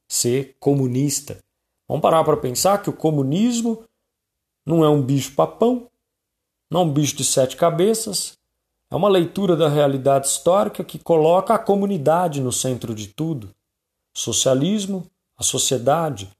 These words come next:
o humanismo, o ser humano, capitalismo ou capital, são todos esses ismos que colocam sempre no centro da reflexão algo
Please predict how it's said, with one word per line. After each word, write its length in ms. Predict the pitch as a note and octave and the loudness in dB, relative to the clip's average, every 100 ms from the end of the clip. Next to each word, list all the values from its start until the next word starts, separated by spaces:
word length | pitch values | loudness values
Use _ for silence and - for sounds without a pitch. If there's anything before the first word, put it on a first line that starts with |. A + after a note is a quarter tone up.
| - | -2
o 180 | C3+ C#3 | 2 2
humanismo, 720 | A#2 A2+ F3 A3 G3+ F#3+ D3 | 0 -2 0 0 0 -4 -6
o 60 | |
ser 240 | G#2 B2 A#2 | -6 -4 -2
humano, 600 | G#2 B2+ F#3+ F3 A2 G2 _ _ - | -2 -2 -2 -4 -6 -12 _ _ -4
capitalismo 680 | C3 - C3 C#3 A#3 A#3 G#3 | -4 0 0 2 0 -2 -2
ou 120 | - | -2
capital, 680 | C#3 C3 - D#3+ E3+ A2+ - | -2 -6 -2 0 0 -4 -12
são 200 | - C3 | -12 -10
todos 340 | B2 G#3 G#3 F3 | -4 -4 -2 -2
esses 380 | G3 F#3+ C#3 C#3+ | 0 -2 -2 0
ismos 440 | A3+ E3+ A2+ F#2+ | 0 -2 -8 -10
que 120 | B2+ | -12
colocam 520 | - C3 C3 E3 D#3 | 0 2 2 0 -4
sempre 380 | - D3 E3 E3 | -6 -6 -6 -6
no 100 | D3+ | -4
centro 440 | B2 D#3 E3+ E3+ B2+ | -4 -4 -4 -4 -2
da 180 | B2+ | -2
reflexão 800 | C3 B2 - A2+ - - D3 F3+ - _ _ _ _ _ _ _ _ _ _ _ - | -2 -6 -6 -8 -6 -2 -2 -4 -14 _ _ _ _ _ _ _ _ _ _ _ -2
algo 600 | D3 B2+ C3 E3 D3+ | 2 2 0 -4 -8